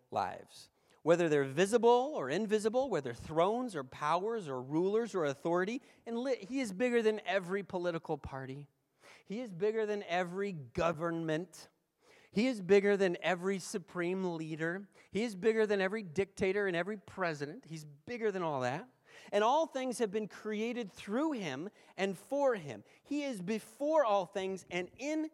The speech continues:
him all things hold together."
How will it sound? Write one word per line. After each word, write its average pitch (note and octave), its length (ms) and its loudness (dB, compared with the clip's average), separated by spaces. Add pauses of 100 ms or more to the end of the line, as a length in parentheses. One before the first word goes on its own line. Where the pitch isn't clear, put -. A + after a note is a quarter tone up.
him A3 320 -4 (260)
all G#3+ 440 -2
things F3+ 640 -4
hold C#3 580 -2 (260)
together." D3+ 520 -6